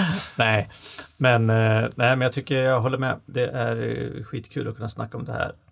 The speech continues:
Och det känns lite grann som att det är någonting som vi har snackat om också, att försöka,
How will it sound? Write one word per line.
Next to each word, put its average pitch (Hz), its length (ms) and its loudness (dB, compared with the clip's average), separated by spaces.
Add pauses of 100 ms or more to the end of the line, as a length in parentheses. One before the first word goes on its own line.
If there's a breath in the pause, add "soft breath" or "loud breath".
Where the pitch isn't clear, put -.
(120)
Och - 100 -4
det 151 60 0
känns 226 360 0
lite - 180 -8
grann 120 220 0
som 117 200 -4
att 110 220 -4 (880)
det 156 60 -2
är 147 60 2
någonting 117 320 -2
som 117 160 -4
vi 120 80 -2
har 120 80 0
snackat - 360 -8
om 123 120 -2
också, - 280 -4
att - 220 -14 (760 soft breath)
försöka, 117 680 -4